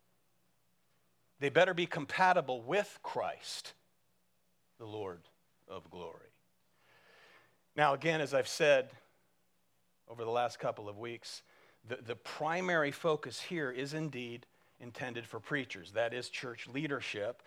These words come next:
and the materials they use building upon the foundation of Jesus Christ alone. That is their methods, their motives, their intentions for ministry.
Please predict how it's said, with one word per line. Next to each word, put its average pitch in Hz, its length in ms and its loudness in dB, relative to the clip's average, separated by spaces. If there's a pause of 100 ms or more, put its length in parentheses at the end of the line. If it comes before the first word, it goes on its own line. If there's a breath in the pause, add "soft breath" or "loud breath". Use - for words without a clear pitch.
(200 loud breath)
and 123 160 -4
the 120 60 -2
materials 170 720 0
they 147 220 2
use 127 520 -4
building 135 400 -2
upon 135 300 -2
the 131 60 -6
foundation 131 560 -4
of 123 80 -8
Jesus 117 340 -6
Christ 110 580 0
alone. 117 500 2
That 117 140 4
is 123 140 -4
their 135 180 -6
methods, 131 680 -2
their 127 160 -6
motives, 135 680 2 (280 loud breath)
their 135 220 6
intentions 143 760 -2
for - 160 -4
ministry. 131 720 -2